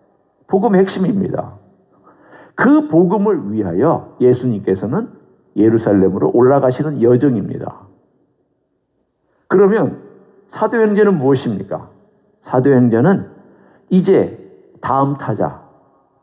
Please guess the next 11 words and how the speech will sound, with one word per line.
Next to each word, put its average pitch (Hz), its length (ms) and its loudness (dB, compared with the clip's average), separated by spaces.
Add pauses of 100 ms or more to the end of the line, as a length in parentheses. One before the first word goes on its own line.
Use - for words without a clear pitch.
(280)
베드로도 110 440 2
나오지만 95 760 -2 (440)
오늘 160 520 0
누가의 196 720 0
가장 220 400 -2
중요한 190 320 -2
핵심 226 540 -2
다음 143 320 -2
타자는 131 360 0
누구냐면 95 500 -2
바울입니다. - 880 -4